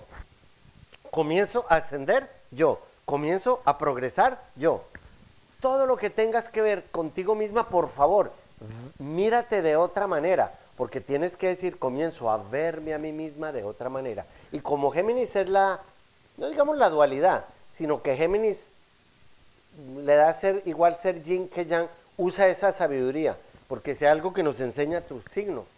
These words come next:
es a disfrazarnos adecuadamente para el momento que vamos a vivir. Usa la sabiduría de Júpiter en Géminis. Bien, ahora vamos con Daniela Aedo. Nació el veintiuno de septiembre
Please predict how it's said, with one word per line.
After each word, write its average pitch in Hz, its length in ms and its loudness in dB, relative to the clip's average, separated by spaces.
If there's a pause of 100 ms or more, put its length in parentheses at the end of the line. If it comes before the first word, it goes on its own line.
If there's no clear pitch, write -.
(360)
es 156 240 -2 (100)
a 131 160 0
disfrazarnos 135 1080 -4 (120)
adecuadamente 156 1120 -4 (380)
para 131 300 2
el 120 180 -4
momento 131 720 -8
que 143 140 -10
vamos 110 340 -4
a 143 80 -6
vivir. 131 320 -12 (480)
Usa 226 280 0
la 190 120 2
sabiduría 156 600 -4
de 165 100 -4
Júpiter 185 560 -8 (340)
en 160 200 4
Géminis. 107 400 -4 (580)
Bien, 165 260 2 (1080)
ahora 196 260 2
vamos 247 320 2
con 165 240 -4
Daniela 165 560 2 (100)
Aedo. 127 540 6 (1500)
Nació 220 480 0
el 247 60 0
veintiuno 233 560 2
de 160 100 2
septiembre 196 800 -4